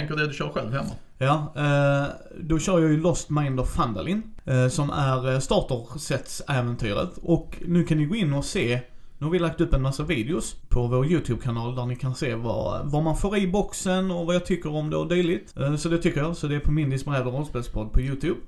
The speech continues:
Speaker 1: Det är startboxen till Dungeons and Dragons Fifth Edition, om
Speaker 2: Ja.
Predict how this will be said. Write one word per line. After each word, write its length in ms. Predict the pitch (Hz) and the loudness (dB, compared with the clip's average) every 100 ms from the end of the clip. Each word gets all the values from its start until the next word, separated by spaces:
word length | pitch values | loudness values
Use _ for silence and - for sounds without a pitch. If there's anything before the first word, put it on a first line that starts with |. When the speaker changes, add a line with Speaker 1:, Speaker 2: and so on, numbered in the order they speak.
| - | -10
Speaker 1:
Det 140 | 113 | -6
är 160 | 107 101 | -4 -4
startboxen 720 | - 117 104 113 107 - 110 | -4 -4 -2 -2 -2 -4 -4
till 280 | 107 107 101 | -6 -6 -6
Dungeons 340 | 107 104 98 | -4 -6 -6
and 100 | 107 | -6
Dragons 300 | 107 104 104 | -4 -4 -6
Fifth 340 | - 113 - - | -6 -8 -6 -8
Edition, 460 | 107 110 - 104 | -4 -4 -6 -4
om 60 | 139 | 2
Speaker 2:
Ja. 100 | 160 | 2